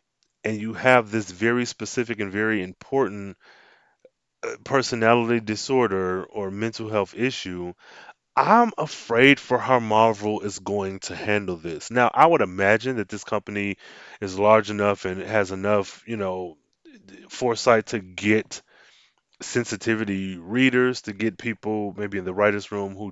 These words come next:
deal with this condition or have dealt with it in a professional capacity or something. But I will say that's the one thing that makes me a little nervous about watching this series, because I don't want to,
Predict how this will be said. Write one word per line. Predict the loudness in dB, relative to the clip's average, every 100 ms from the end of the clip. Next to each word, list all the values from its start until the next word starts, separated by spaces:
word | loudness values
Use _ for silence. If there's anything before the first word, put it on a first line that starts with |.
| -8
deal | -4 -4
with | -4 -8
this | -10
condition | -12 -12 -10 -10 -10
or | -8 -6
have | 0 0 0
dealt | -4 -4
with | -4 -4
it | -4
in | -8
a | -10
professional | -12 -8 -8 -8 -12
capacity | -10 -4 -4 -4 -10 -10
or |
something. | -6 -6 -4 -4 -4 -6 -20 -20 -18 -18 -20 -20 6
But | 12 12 12 6 -20 _ _ _ _ _ _ -2
I | 4
will | 6 6
say | 6 8
that's | 8 6
the | 0
one | -2
thing | -2 -2
that | -2
makes | -2 -4
me | -4
a | -2
little | -4 -4
nervous | -4 -4 -8
about | -4 -2
watching | 0 -2 -4 -8
this | -10 -12
series, | -4 0 2 0 -4
because | -10 -4
I | -4
don't | -2 -2 -2 -4
want | -6 -6 -6 -12
to, | -8 -4 -2 -4 -6